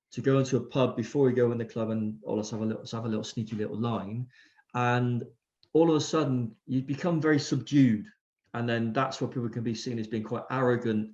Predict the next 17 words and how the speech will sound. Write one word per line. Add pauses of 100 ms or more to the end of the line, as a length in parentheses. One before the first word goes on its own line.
(320)
if
they're
on
cocaine,
because
you
become
subdued
and
you
don't
really
converse
in
the
same
way.